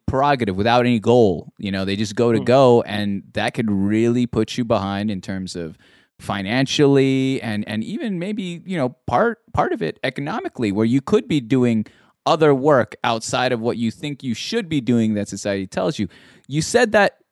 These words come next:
Speaker 1: i-, it wasn't for you upon your first class.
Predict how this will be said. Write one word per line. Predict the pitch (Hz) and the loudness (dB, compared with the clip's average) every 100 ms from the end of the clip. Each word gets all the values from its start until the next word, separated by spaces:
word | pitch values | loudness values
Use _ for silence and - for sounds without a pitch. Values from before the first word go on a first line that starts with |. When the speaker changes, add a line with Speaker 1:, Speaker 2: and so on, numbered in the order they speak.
| _ - | _ -14
Speaker 1:
i-, | - 95 - - - _ | -12 -12 -16 -20 -20 _
it | - 170 | 2 4
wasn't | 180 180 180 139 | 6 4 2 -2
for | - | 0
you | 151 139 131 | 2 4 4
upon | - - 127 120 | 2 2 2 4
your | 117 | 2
first | 107 - 131 120 - | 0 2 2 0 -6
class. | - 117 92 85 | -4 -4 -2 -8